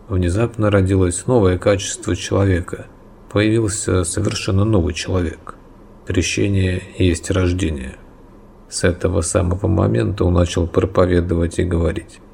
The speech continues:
«Покайтесь». Потому что теперь у него появились основания произносить эти слова. Теперь он не повторял слова Иоанна Крестителя.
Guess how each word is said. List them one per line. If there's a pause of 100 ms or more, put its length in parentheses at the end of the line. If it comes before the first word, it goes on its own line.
(200)
«Покайтесь». (880)
Потому
что
теперь
у
него
появились
основания
произносить
эти
слова. (600)
Теперь
он
не
повторял
слова
Иоанна
Крестителя.